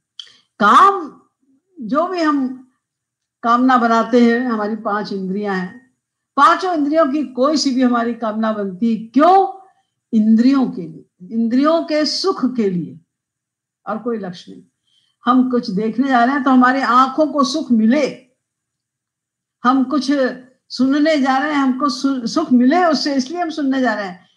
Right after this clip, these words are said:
आप सुनने गए, बड़ा भारी कोई magician आया हुआ और आपको, "अरे छोड़ो, हटाओ, चलो घर, नहीं, हमें तो कोई मजा नहीं आया।" आप चाहते हैं हमारे कान को सुख मिले, यानी जिस इंद्रिय के सुख के लिए आप आगे बढ़ते हैं,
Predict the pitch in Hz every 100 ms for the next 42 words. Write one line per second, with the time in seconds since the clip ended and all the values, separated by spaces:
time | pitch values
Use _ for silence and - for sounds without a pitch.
0 | _ 262 285 285 269 262 277 262 262 254
1 | 254 254 240 247 254 254 254 247 - _
2 | - 226 240 294 277 285 247 247 247 240
3 | 247 247 240 233 254 233 220 226 214 -
4 | 220 214 170 190 185 180 196 180 165 165
5 | _ _ - 240 214 202 202 185 196 180
6 | 180 175 170 170 160 180 175 _ _ 226
7 | 302 254 269 277 262 349 294 294 320 320
8 | 277 294 311 320 - 320 262 269 359 208
9 | 180 _ _ - 359 403 254 226 415 480
10 | 339 311 294 320 294 277 302 254 - 269
11 | 254 254 240 240 233 226 220 214 202 233
12 | 226 254 339